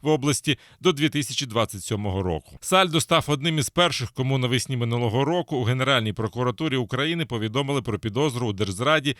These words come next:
та колабораціонізмі. Другого січня цього року прокурори Херсонської обласної прокуратури скерували до суду обвинувальний акт. Разом з ним до суду дійшли справи ще двох підозрюваних. Це, судячи з публічної інформації,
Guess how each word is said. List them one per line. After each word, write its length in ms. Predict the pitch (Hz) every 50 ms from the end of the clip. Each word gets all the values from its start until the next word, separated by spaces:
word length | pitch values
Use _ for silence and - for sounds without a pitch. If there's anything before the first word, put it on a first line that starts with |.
| _ _
та 140 | _ 185 165
колабораціонізмі. 1000 | - - 151 143 123 120 123 120 - - 127 120 110 101 92 78 69 73 73 67 - - - - - _ _
Другого 460 | - 113 170 196 220 180 131 127 143 123
січня 400 | - - 208 185 - 165 151 127
цього 280 | - 131 104 113 123
року 320 | 135 170 185 - - 143 104
прокурори 480 | - 135 131 - 147 170 185 175 160
Херсонської 580 | - - 135 110 - 147 143 127 - - 131 123
обласної 380 | 107 113 117 - - 127 123
прокуратури 680 | 113 - 120 - - 143 143 143 - - 190 190 180 170 - - - -
скерували 640 | - - - - 175 165 180 180 202 220 214 190 160
до 120 | 131 135
суду 260 | - - 196 190 156
обвинувальний 640 | 160 135 113 123 135 131 120 127 127 127 127 123 -
акт. 320 | 87 82 73 - - - _ -
Разом 400 | 107 110 120 117 104 117 120 107
з 80 | 95 101
ним 160 | 147 165 151
до 120 | - 120
суду 300 | - - 156 143 143 143
дійшли 220 | 117 110 104 - - 131 117
справи 420 | - - 135 139 139 139 135 127 - - -
ще 260 | - - - 175 180 147
двох 240 | 110 110 107 -
підозрюваних. 840 | - 110 107 87 101 92 85 76 82 80 78 76 76 73 73 - - _
Це, 260 | _ - 160 190 190 -
судячи 360 | - 165 147 143 131 - 120
з 60 | -
публічної 500 | - 135 123 123 131 113 - - 110 107
інформації, 720 | 98 - 127 127 135 156 165 170 160 - - 156 151 131